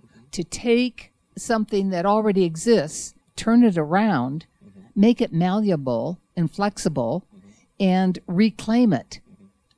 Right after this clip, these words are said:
Speaker 2: That's making cinema space queer space.
Speaker 1: Mm-hmm.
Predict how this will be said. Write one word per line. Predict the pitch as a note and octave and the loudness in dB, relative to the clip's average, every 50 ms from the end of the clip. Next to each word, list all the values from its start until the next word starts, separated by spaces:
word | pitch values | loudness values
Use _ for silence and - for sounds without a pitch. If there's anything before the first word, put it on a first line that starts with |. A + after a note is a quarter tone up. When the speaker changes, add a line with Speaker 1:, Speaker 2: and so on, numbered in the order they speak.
| - F3+ | -6 -2
Speaker 2:
That's | G3+ A3+ A3+ - - | 0 0 0 2 4
making | G#3 G#3 A#3 C4+ C4 - B3 A3 G3+ F#3+ F#3 | 6 6 8 8 6 4 2 2 2 2 0
cinema | - - - B3+ A#3+ A#3 G#3 F#3+ | -2 0 0 2 2 2 2 0
space | F#3 - - - G#3 G3+ F#3 E3+ F3 - - | -2 -4 -6 -4 0 0 0 0 0 -4 -8
queer | - - B3+ B3+ B3 | -8 -4 -2 -2 -2
space. | G#3+ - - - A#2 A#2 - - - - - _ _ - | -2 -4 -10 -14 -14 -14 -14 -16 -18 -18 -18 _ _ -20
Speaker 1:
Mm-hmm. | F#3+ F#3+ | -20 -20